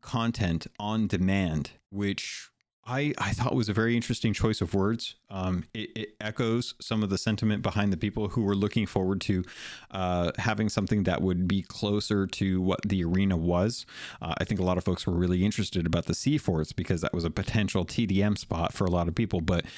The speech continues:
um, not having servers want to jump into that. But, uh, and, and what I'm, I guess I should word that better. N-, being able to get onto a server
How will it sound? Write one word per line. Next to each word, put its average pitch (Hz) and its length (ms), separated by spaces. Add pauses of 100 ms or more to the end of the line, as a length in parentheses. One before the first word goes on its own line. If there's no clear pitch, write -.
(240)
um, 90 460 (120)
not 104 480
having 101 640
servers 90 600
want 92 480
to 92 440
jump 95 420
into 107 360
that. 92 680 (440)
But, 92 300 (160)
uh, 90 360 (760)
and, 139 180
and 123 220
what 127 100
I'm, 113 180 (540)
I 117 60
guess 123 200
I 107 60
should 95 240
word 90 220
that 85 160
better. 90 240 (400)
N-, 117 340
being 143 200
able 147 120
to 139 80
get 127 140
onto 120 280
a 92 40
server 85 500